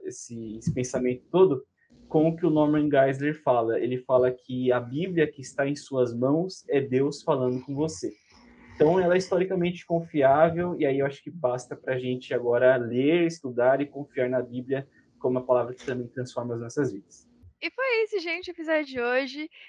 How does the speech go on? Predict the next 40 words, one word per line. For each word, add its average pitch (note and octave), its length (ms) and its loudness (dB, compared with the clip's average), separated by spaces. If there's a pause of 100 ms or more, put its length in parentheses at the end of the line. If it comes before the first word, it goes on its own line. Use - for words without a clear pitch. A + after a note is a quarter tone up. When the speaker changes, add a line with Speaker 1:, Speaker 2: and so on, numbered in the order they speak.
Speaker 2:
É, A3+ 280 4
se A3+ 140 -14
você B3 140 -10
ficou B3 180 -8
até A#3 320 -2
aqui, B3+ 480 -6
ouviu A3+ 400 -6
tudo A#3+ 240 -6
que C#4+ 80 -6
a C4+ 40 -2
gente B3+ 140 -6
teve B3 220 -2
pra A#3 160 -4
falar, G#3+ 500 4 (160)
muito G#3+ 300 -8
obrigada. C4 720 4
Então, A3+ 460 0 (280)
já A#3 120 0
deixa A#3 280 0
o A#3+ 40 -2
like, A3+ 340 4
se A3+ 80 -20
inscreve A3 320 -8
no G#3+ 60 -6
nosso G#3 180 -6
canal. G#3+ 580 4
Temos B3+ 300 -4
também B3 560 0
muitos E4 400 -6
outros E4 200 -10
conteúdos C#4 500 -2
muito C#4 180 -14
legais D4+ 320 0
no C#4+ 80 -8
nosso C4+ 160 -10
canal. B3+ 320 2
Temos C4 300 -8
o C4+ 100 -6 (140)
Creolerta, C#4+ 840 4
então B3 320 -2